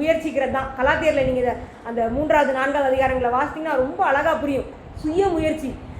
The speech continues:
அது ரொ-, ரொம்ப ஒரே ஒரு ஆஸ்பெக்ட் உங்களுக்கு சொல்லணும்னு நான் ஆசைப்படுறேன். சுய முயற்சியினால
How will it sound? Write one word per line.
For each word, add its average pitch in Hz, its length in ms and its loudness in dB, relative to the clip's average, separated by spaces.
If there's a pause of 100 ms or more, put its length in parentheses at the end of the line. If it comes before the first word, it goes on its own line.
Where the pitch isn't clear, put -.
(120)
அது 659 120 -4
ரொ-, 622 320 -2
ரொம்ப 415 220 0
ஒரே 339 300 2
ஒரு 392 140 4
ஆஸ்பெக்ட் 320 380 0
உங்களுக்கு 285 360 0
சொல்லணும்னு 320 140 0
நான் 269 440 -4
ஆசைப்படுறேன். 247 560 -2 (100)
சுய 480 280 6 (120)
முயற்சியினால 311 760 2